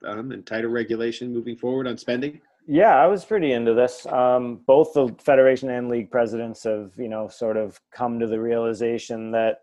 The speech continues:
Speaker 2: the coronavirus pandemic has, you know, is gonna mean some long-term changes for the game, and that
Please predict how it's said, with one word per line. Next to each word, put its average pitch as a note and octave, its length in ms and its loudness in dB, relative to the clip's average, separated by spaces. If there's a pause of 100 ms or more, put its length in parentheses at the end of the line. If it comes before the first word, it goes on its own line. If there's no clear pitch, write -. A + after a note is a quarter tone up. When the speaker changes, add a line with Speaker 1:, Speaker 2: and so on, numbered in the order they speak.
Speaker 2:
the A2+ 80 -6
coronavirus A2+ 920 0
pandemic G#2+ 580 -2 (100)
has, G#2 460 -4 (480)
you E3 80 -2
know, C#3 160 4
is B2+ 100 0
gonna C#3 160 0
mean C3+ 160 -2
some B2 220 -4
long-term A#2+ 460 -2
changes A2+ 440 -8
for A2 140 -6
the G2+ 80 -6
game, G2+ 480 -10
and F#2+ 180 -20
that G2 120 -16